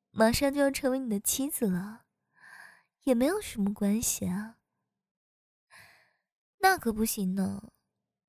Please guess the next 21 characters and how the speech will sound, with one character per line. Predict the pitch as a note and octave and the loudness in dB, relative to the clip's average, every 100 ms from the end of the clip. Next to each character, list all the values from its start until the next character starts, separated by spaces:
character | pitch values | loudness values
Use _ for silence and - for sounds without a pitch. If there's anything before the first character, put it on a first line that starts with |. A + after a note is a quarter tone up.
| _ _ _ _ | _ _ _ _
总 | - C4+ | -6 -6
裁 | C4+ C#4+ C#4+ | -6 -6 -8
一 | C4 | -8
定 | C4+ | -6
要 | C#4+ C#4 | -4 -4
尊 | C4+ C#4+ C#4+ | -4 -4 -4
重 | D4 C4 | -4 -2
我 | G#3+ G3 F#3+ A3+ C4 _ _ _ | -2 -4 -6 -12 _ _ _ _
才 | - B3+ | -6 -2
行 | - A#3+ G#3+ | -2 -2 -2
呢。 | A3 G#3+ A#3 _ _ _ _ _ _ _ _ _ _ _ _ _ _ _ _ _ _ _ _ _ _ _ | -2 -4 -8 _ _ _ _ _ _ _ _ _ _ _ _ _ _ _ _ _ _ _ _ _ _ _
哎， | A#3+ E4 G#4 - _ _ _ _ _ _ _ _ _ | -2 -2 -4 -14 _ _ _ _ _ _ _ _ _
要 | D#4+ | -2
给 | D4+ C#4+ | 0 0
我 | C#4 | 2
的 | A#3+ | 0
手 | - B3 | 0 0
指 | C4+ A#3+ | 0 -2
道 | A#3 B3+ | -2 -2
歉 | - D#4 D4+ | -4 -8 -6
呢？ | A3+ F#3+ G#3 C4 | -4 -2 -4 -12